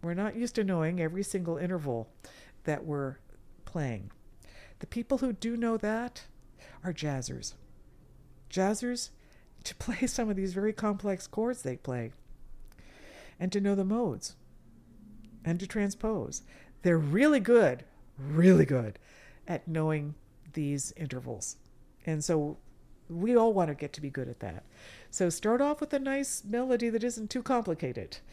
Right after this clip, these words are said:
and get so that you can, can tell what all of those intervals are. And then start trying to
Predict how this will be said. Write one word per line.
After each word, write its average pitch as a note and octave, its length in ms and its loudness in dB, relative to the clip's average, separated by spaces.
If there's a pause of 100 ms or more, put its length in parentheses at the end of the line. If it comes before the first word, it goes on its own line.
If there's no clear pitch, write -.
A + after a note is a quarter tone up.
(220)
and D#3+ 200 0
get F3 140 -2
so G#3 180 0
that F#3+ 120 -4
you G3+ 140 -2
can, F3 420 -4 (200)
can F3+ 180 -4
tell A3+ 280 0
what D#3+ 160 0
all F3+ 180 0
of F#3 80 -2
those F3 260 0
intervals F3+ 520 -4
are. A#2+ 280 -8 (500)
And G3+ 160 -4
then C#4 180 -6
start D4 300 -4
trying C4+ 280 -4
to A3 120 -6